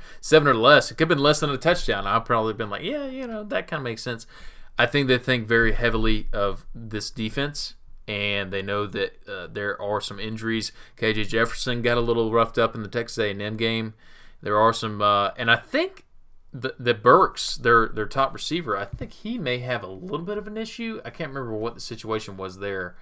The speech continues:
So that is all to say, Vegas is thinking we win by three, three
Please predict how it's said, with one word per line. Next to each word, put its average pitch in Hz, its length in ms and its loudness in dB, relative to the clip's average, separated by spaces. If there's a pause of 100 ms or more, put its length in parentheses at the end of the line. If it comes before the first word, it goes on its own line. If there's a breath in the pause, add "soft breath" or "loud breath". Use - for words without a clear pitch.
(160)
So 147 560 8 (140)
that 196 180 10
is 170 80 6
all 175 140 12
to 135 60 6
say, 123 520 6 (480)
Vegas 180 460 6
is 127 140 -4
thinking 123 340 -2
we 113 120 -2
win 110 280 -4
by 101 300 4
three, 104 300 -4
three 101 560 -6